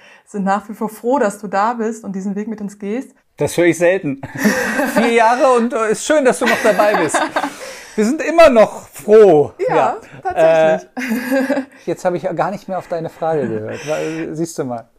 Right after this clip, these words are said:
Speaker 1: Ähm, die Frage wäre gewesen, ähm, was quasi in den vier Jahren so deine schönsten Erinnerungen oder Erfahrungen sind, die du gemacht hast mit unserer Trotz M S-Kampagne.
Speaker 2: Also ich habe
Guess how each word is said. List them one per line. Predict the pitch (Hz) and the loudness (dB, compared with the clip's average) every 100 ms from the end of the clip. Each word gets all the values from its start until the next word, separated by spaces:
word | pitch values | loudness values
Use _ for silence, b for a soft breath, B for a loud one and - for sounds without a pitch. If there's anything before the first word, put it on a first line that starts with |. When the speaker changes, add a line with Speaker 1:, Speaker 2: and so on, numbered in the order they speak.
| - | -10
Speaker 1:
Ähm, | 233 214 208 208 208 | -4 -2 0 -2 -4
die | 214 | -4
Frage | 220 208 226 277 220 | -6 -2 0 0 -2
wäre | 233 269 269 | -2 0 -2
gewesen, | 220 190 208 233 247 277 - | -2 -4 -4 -4 -2 -4 -4
ähm, | 214 220 214 | -4 -2 -2
was | 208 233 - | -4 -6 -8
quasi | - 220 214 214 | -6 -6 -4 -6
in | 208 | -4
den | 202 | -4
vier | 202 233 | -6 -6
Jahren | 208 196 208 202 | -2 -2 -2 -6
so | |
deine | 196 202 233 | -4 -2 -4
schönsten | - 233 233 - 214 208 | -4 -4 -4 -6 -10 -10
Erinnerungen | - 196 220 247 170 170 | -8 -4 -2 -2 -2 -4
oder | 170 175 | -4 -6
Erfahrungen | - 208 214 202 170 165 | -4 -4 -4 -4 -8 -10
sind, | 165 165 | -12 -12
die | 175 | -14
du | 175 | -12
gemacht | 175 175 - 151 | -10 -10 -10 -16
hast | 143 - 196 | -16 -16 -12
mit | 185 - | -12 -10
unserer | - 170 170 165 | -12 -12 -10 -12
Trotz | - 165 | -14 -16
M | 170 - | -14 -14
S-Kampagne. | 175 - 160 165 151 160 170 _ _ _ _ _ | -16 -16 -14 -12 -12 -12 -16 _ _ _ _ _
Speaker 2:
Also | 139 117 113 | -2 -2 -4
ich | 113 | -8
habe | - | -10